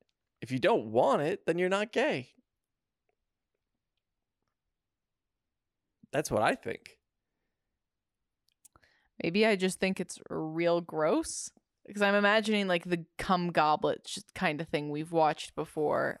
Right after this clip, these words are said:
Speaker 2: And, like, and, like, I, I have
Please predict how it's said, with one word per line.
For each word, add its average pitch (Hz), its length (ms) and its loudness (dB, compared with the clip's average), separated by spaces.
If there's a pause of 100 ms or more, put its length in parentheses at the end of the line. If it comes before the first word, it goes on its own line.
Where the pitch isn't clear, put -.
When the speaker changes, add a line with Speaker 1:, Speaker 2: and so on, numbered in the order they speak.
(100)
Speaker 2:
And, 156 260 -2
like, 147 360 -6 (1300)
and, 151 600 0 (520)
like, 107 380 -2 (1400)
I, 180 440 4 (320)
I 185 140 4
have 170 420 2